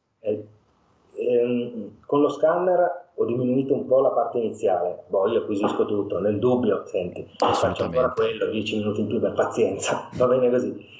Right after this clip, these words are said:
Speaker 1: E poi, appunto, approcciandomi con, con questi professionisti che vogliono lavorare, vogliono imparare a lavorare su un numero di punti,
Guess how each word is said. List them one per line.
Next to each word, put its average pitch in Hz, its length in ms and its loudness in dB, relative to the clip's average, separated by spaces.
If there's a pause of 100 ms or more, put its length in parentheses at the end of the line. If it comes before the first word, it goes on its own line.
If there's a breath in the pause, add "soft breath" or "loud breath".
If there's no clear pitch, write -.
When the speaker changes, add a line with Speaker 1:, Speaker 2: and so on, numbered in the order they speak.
(720 loud breath)
Speaker 1:
E 175 120 2
poi, 170 680 2
appunto, 123 380 -2
approcciandomi 123 720 0
con, 101 580 0
con 101 120 -2
questi 123 220 -4
professionisti 127 760 -2
che 113 140 4
vogliono 101 520 2
lavorare, 95 540 0
vogliono 104 300 -2
imparare - 320 -2
a 92 40 -4
lavorare 92 320 -2
su 101 120 -12
un 104 80 -4
numero 123 200 2
di 156 80 2
punti, 98 1500 -2